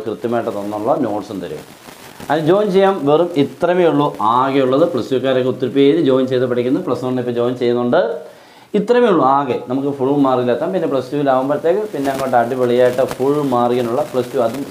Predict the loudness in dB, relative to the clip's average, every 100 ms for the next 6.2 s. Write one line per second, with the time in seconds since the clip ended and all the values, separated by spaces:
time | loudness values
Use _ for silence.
0 | -8 -8 -4 0 2 0 -4 -6 -8 -2
1 | -2 -2 -6 -8 -8 -4 -4 -6 -8 -6
2 | -4 -4 -6 -12 -14 -14 -6 -2 -2 -4
3 | -6 -18 -20 -20 -20 -20 -20 -10 -2 2
4 | 2 2 0 2 2 4 2 2 2 4
5 | 4 4 2 2 2 2 2 0 -2 -4
6 | -2 -2